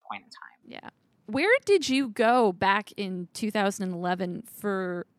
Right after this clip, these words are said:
Speaker 2: your information about your
Speaker 1: Mm.
Speaker 2: cancer and your treatment when you were diagnosed? Like, where were you looking? I mean, the online space was obviously very different,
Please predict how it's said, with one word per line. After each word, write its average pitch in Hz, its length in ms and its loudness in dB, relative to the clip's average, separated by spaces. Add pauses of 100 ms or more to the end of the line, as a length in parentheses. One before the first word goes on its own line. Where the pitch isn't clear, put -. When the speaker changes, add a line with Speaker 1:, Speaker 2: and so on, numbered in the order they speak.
(140)
Speaker 2:
your 196 640 2
information 208 920 -4
about 180 500 -2
your 170 160 -8
Speaker 1:
Mm. 156 100 -4
Speaker 2:
cancer 214 420 -2
and 185 120 -6
your 170 100 -8
treatment 185 540 -6
when 185 120 -6
you 180 120 -2
were 175 100 -2
diagnosed? 175 560 -4
Like, 190 140 -8
where 220 320 -2
were 220 140 -4
you 202 180 -6
looking? 196 420 -6
I 180 60 -8
mean, 190 280 -10 (520)
the 196 320 2
online 220 480 2
space 214 420 -4
was 202 100 -8
obviously 202 460 -2
very 202 260 -4
different, 196 520 -8